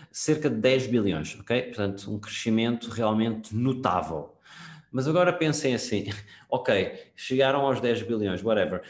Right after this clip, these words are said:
mas agora pensem assim: vocês estão dispostos a arriscar, vocês têm toda a vossa riqueza, é um family office, tem toda a riqueza deles de dois bilhões, e estão dispostos a arriscar, a ficar com zero,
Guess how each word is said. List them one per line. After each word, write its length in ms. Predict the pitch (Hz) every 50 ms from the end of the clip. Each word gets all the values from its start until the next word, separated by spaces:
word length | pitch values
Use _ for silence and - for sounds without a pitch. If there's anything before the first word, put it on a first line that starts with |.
| - - _ -
mas 120 | 127 127
agora 200 | 143 156 156 160
pensem 280 | 160 160 156 151 - 147
assim: 240 | 131 - 131 113
vocês 300 | 110 123 131 - - 165
estão 240 | - - 170 151 -
dispostos 560 | - - - - - 127 131 131 - - -
a 140 | - - 117
arriscar, 500 | 117 110 117 113 - - - 110 107 107
vocês 320 | 107 117 110 - 104 98 -
têm 180 | 139 131 123
toda 280 | 120 - 123 120 117 117
a 20 |
vossa 300 | 110 117 117 - - 117
riqueza, 360 | 98 110 104 107 92 90 92
é 40 | 101
um 40 | 101
family 440 | 101 - 113 107 107 107 104 104 101
office, 260 | 101 101 - 107 -
tem 160 | - 110 104
toda 220 | 107 - 117 107 104
a 80 | 104
riqueza 420 | 101 110 107 107 110 104 95 101 95
deles 300 | 98 104 107 104 104 104
de 100 | 107 104
dois 320 | 101 123 123 123 117 -
bilhões, 480 | - 123 120 110 107 110 110 117 113 110
e 60 | 113
estão 180 | - - 135
dispostos 400 | 120 - - - 139 135 - -
a 40 | 135
arriscar, 420 | 120 117 123 113 - - 117 120 127
a 40 |
ficar 420 | 120 - - 113 - 139 123 - -
com 140 | 139 143 143
zero, 460 | 127 107 113 117 107 117 123 139 147